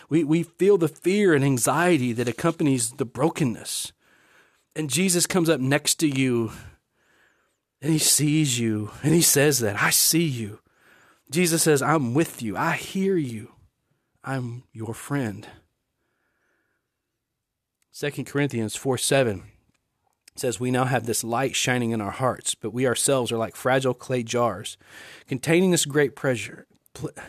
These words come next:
treasure. This makes it clear that our great power is from God and not ourselves." You see, Jesus is the light that shines through our brokenness. The more his light shines through me,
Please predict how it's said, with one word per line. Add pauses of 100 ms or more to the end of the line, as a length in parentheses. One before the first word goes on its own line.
(100)
treasure. (880)
This
makes
it
clear
that
our
great
power
is
from
God
and
not
ourselves." (140)
You
see,
Jesus
is
the
light
that
shines
through
our
brokenness. (1160)
The
more
his
light
shines
through
me,